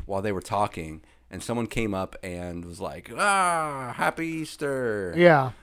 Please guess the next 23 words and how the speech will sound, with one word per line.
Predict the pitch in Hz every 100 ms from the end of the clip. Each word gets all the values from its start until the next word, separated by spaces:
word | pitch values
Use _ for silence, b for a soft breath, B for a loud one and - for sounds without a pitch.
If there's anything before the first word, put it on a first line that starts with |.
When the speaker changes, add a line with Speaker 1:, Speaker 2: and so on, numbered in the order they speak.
| -
Speaker 1:
But | 139
it |
was | 147
already | 139 160 151
bloody | 107 113 123
at | 95
that | - 101 -
point, | 92 85
so | - 92
I |
don't | 180
Speaker 2:
I, | 175
I |
don't | 196 220
Speaker 1:
know. | 196
Speaker 2:
know. | 160 135 b b b -
And, | 185
like, | 226
we | 208
missed | 175 190 - - - - - 349
a |
movie. | 165 165 165 139 123 - _
Speaker 1:
Yeah. | 101 98 82